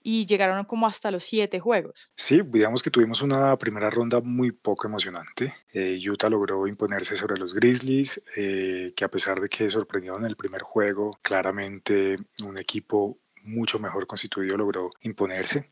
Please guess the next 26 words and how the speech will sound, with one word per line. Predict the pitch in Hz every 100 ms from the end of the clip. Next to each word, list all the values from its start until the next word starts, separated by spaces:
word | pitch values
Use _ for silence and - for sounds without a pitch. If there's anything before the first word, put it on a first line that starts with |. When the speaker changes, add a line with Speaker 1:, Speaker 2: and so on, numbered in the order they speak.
| -
Speaker 2:
Los | 117 101
Suns, | - 104 139 160 - -
eh, | 113 104 101 98
de | 95
Phoenix | - 110 107 113 - 107
lograron | 101 95 98
avanzar | 113 107 - 98 92
sobre | - 107 101 95
los | 95
Lakers | 101 104 - 107 -
cuatro | 104 - 98
dos, | 95 - - _
remontando, | 110 101 101 98 95 98 101 101 104 131 -
eh, | 113 107 101
la | 98 95
serie | - 92 95
dos | 98 -
uno, | 101 92 98 123 _ -
eh, | 90 87
que | 92
hacía | 95
ver | 95 98
unos | 104 101
Lakers | 104 - 92 -
muy | 120
superiores | 107 139 120 98 - -